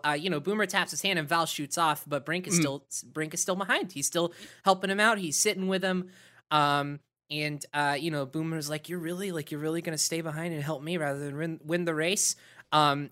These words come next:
Speaker 1: and, uh, this really cute exchange happens where Brink is like, "Yeah," and then, uh, Boomer's like, "Man, I just don't, I don't get you." And then, um,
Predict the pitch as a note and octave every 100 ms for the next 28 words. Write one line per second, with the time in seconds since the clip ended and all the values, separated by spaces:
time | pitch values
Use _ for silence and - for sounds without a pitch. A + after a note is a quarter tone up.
0 | - E3 D#3+ D#3+ D#3 E3+ E3+ G#3+ A3+ -
1 | G#3+ F3+ - F#3 G3 F#3+ D#3+ - D3 C3+
2 | - - _ - D3+ D#3+ D#3+ E3 D#3+ D3
3 | - D3+ E3 F#3 D#3 D3 D3+ D3+ D3 C#3+
4 | C#3 C#3 E3+ F3 D#3+ D3+ C#3+ - D#3 F3+
5 | E3+ D3+ F3 F#3 F3 D#3 - F3 F3+ C3+
6 | D#3 D3 C3+ A2 A2+ _ _ _ - D3+
7 | C#3+ C#3+ C#3+ C#3+ D3 C#3 C3+ B2+